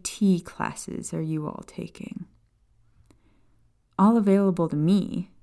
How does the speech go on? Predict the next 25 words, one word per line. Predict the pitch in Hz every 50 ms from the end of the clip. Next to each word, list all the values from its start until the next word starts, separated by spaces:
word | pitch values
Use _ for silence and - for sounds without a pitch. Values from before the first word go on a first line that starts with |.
| - _ _ _ _ _ -
Lily | - 180 165 156 151 147 147
admitted, | - - 147 - - - - 185 - _ _
before | - - - - 240
giving | 208 - 214 220 233 220
her | - 269 269
undivided | 220 208 190 196 190 190 185 185 180
attention | 185 190 185 - 165 156 - - 165
to | - 165
her | - 170
breakfast, | 170 - - - - - - - - - - - - _ - - - - - -
likely | 208 202 202 208 247 247 254 269
refusing | 277 277 - - 226 208 190 190 180 185
to | 185 - 226
look | 226 233 226
at | - 180
anyone | 165 160 151 151 151 165 -
until | 160 156 - - 170
her | 156 180 185
flushed | 185 - - 190 196 - - -
cheeks | - - 190 175 - - -
turned | - - 185 175 165
back | - - - - _ _
to | - 185
normal | 170 160 147 151 156 156 -
color. | - - 196 170 160 160 165 165